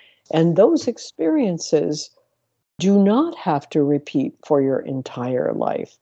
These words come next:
They will repeat if you act them out and you direct your internal theater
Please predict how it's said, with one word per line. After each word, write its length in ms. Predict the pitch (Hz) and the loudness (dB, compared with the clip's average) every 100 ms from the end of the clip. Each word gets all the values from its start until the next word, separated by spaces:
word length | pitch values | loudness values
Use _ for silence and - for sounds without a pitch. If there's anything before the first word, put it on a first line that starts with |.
| _ _ _ _ | _ _ _ _
They 340 | - 151 165 156 | -2 2 6 6
will 400 | 147 180 339 294 | 6 4 4 4
repeat 560 | 170 160 165 151 165 | 2 0 -2 0 0
if 240 | - 151 175 | -2 -4 0
you 220 | 156 - 135 | 0 0 -4
act 320 | 139 143 - | -4 -6 0
them 220 | 175 175 | 0 2
out 480 | 143 135 143 190 233 _ _ _ _ - | -2 0 2 2 0 _ _ _ _ -8
and 120 | 135 | -2
you 260 | 147 156 156 | 2 4 4
direct 580 | 147 143 147 160 - | 4 4 4 2 0
your 160 | 190 175 | -2 -2
internal 500 | 175 170 170 170 190 | -2 -2 0 2 0
theater 640 | 185 165 147 143 143 202 | 0 0 2 2 2 0